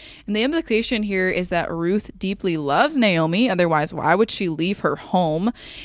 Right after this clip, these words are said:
And that the Na-, and that Naomi's God, the God of heaven, impacted Ruth in some way, because we see that Ruth trusted God, the God of Israel. And so Naomi and Ruth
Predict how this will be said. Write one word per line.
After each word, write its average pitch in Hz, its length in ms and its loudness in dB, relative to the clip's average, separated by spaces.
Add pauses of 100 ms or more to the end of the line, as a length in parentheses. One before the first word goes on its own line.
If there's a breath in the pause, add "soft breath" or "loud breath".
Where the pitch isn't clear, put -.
(160 loud breath)
And 196 160 0
that 196 300 0 (420)
the 190 160 4
Na-, 180 220 0 (100)
and 190 140 2
that 180 100 2
Naomi's 170 480 2
God, 160 240 4
the 170 80 2
God 151 240 -4
of - 100 -14
heaven, 190 520 -2
impacted 247 560 0
Ruth 175 260 -4
in 160 140 -8
some 165 360 -6
way, - 400 -8 (300 loud breath)
because 185 240 0
we 180 120 -2
see 226 200 -2
that 196 140 2
Ruth 196 220 0
trusted - 680 0
God, - 360 -2 (240)
the 185 100 -2
God 180 240 2
of 202 120 -2
Israel. 202 440 -4 (420 loud breath)
And 202 120 -4
so 233 120 2
Naomi 226 480 4
and 285 200 2
Ruth 196 360 0